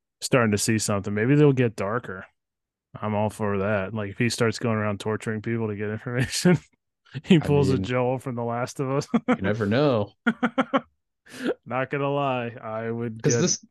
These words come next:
Speaker 2: like I said,
Speaker 1: a
Speaker 2: this
Speaker 1: real
Speaker 2: show just
Speaker 1: kick out of
Speaker 2: randomly
Speaker 1: that.
Speaker 2: sometimes does get dark out of nowhere.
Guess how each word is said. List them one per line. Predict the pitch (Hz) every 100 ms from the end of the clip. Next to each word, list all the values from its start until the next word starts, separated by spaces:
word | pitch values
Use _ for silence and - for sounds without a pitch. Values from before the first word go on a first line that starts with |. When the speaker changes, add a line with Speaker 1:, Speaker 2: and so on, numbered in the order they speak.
| -
Speaker 2:
like | 147 156
I |
said, | 147 147 95
Speaker 1:
a |
Speaker 2:
this | 123
Speaker 1:
real |
Speaker 2:
show | 208 285 220
just | 180
Speaker 1:
kick | 107
out | 101 117
of | 143
Speaker 2:
randomly | 135
Speaker 1:
that. | 120
Speaker 2:
sometimes | 117 113 117 101 98
does | 104 117
get | 110 -
dark | 101 95 -
out | 113 104
of | 98
nowhere. | 92 92 95 87 82 -